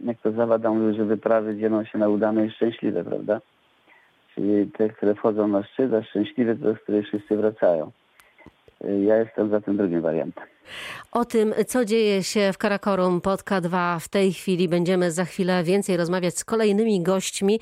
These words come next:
Speaker 2: Krzysztof Wilicki był naszym gościem, e, teraz. Bardzo ci dziękuję. Trzymam,
Speaker 1: Dziękuję
Speaker 2: e,
Speaker 1: bardzo.
Speaker 2: kciuki za wszystkie, e, wyprawy, którym, którymi kierujesz i z wielką chęcią będę się im przyglądać.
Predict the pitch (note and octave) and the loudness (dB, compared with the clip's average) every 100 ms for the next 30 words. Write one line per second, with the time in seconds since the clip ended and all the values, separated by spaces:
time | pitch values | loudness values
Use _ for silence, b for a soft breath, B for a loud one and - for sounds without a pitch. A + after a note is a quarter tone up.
0 | B B B - - C4+ - G3+ G3+ F3+ | B B B -4 -2 -2 0 -2 -2 -2
1 | - D#3 D#3+ E3 D#3+ D#3+ D#3 D3+ E3+ - | -2 0 2 2 2 0 0 0 0 0
2 | D3+ D3+ E3 D#3 G3 G3+ E3+ A3 A3 G#3 | 0 2 0 0 0 0 0 0 0 0
3 | G3+ G3+ G#3 G#3+ A3 A#3 A#3 - C4 A#3 | 0 0 2 2 4 2 -2 -6 -2 0
4 | G#3 G3+ - F#3+ - F3 F3 - C3 A3 | 2 4 4 4 4 4 2 -2 0 0
5 | G3+ G3+ G3 F3 G3 F#3 - C#4 - - | 0 0 0 2 0 -2 -4 -4 -4 -2
6 | E3 D#3+ - D#3+ D#3 D#3 E3 E3 E3 D#3+ | 0 0 0 0 2 2 0 -2 -2 0
7 | D#3+ D3+ - E3+ D#3+ D#3 D#3 D#3 - D#3+ | 0 -2 -2 0 2 2 0 -2 0 0
8 | D#3+ D#3 D#3+ D#3+ C#3 F3 D#3 D#3+ E3 D#3+ | 2 2 2 -2 -2 -2 0 2 2 0
9 | D#3 - - D#3+ D#3 D3 D#3 F3+ G#3 G3 | -2 -6 -4 0 0 0 -2 0 0 0
10 | F3 D#3 - D3+ D3 D3 D3 B B B | 0 -2 0 -2 0 -2 -2 B B B
11 | D#3+ D3+ D3 D3 - C3 C#3+ C3+ C3 B2+ | -2 0 0 -4 -4 -4 -4 -4 -2 -2
12 | D3 - C3+ B2+ A2 G#2+ | -4 -4 -4 -2 -2 -6